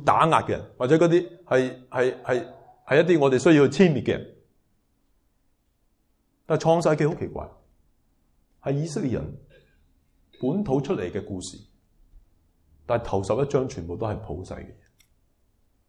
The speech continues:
啊，你問亞當夏娃，佢咩國籍啊？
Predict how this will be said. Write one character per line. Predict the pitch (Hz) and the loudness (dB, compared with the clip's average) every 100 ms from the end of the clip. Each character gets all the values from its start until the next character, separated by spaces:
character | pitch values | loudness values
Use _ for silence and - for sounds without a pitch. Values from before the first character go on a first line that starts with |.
| _ _ _ _ _ _ _ - | _ _ _ _ _ _ _ -6
啊， | 120 | -2
你 | |
問 | 143 123 123 | 0 -2 -2
亞 | 131 160 | 0 2
當 | 143 147 139 - | 2 0 -8 -10
夏 | 98 | -6
娃， | 101 117 113 | -4 -4 -6
佢 | 113 | -8
咩 | 123 131 | -6 -4
國 | 98 | -6
籍 | - | -6
啊？ | - | -12